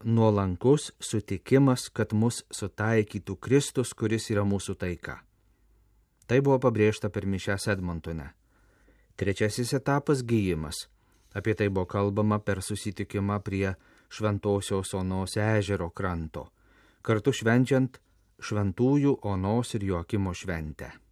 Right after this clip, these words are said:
Pradėta atminties, susitaikymo ir gijimo kelionė, pasak popiežiaus,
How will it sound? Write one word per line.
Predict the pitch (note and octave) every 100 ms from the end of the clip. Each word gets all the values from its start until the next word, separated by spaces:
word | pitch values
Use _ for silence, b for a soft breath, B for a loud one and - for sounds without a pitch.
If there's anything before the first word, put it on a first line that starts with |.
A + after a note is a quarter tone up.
| _ _ _ -
Pradėta | A#2 A#2 A2+ A2 - B2+ G#2+ -
atminties, | G#2+ A2 A2 G#2 G#2+ G#2+ G#2 -
susitaikymo | - A2 - G#2 G#2 G2+ - G#2 G2
ir | G2
gijimo | G2+ G#2 F#2+
kelionė, | F#2 F#2 G#2 C3+ C3+
pasak | A#2+ A#2+ A#2+
popiežiaus, | - A#2+ A#2+ A2+ A#2 A2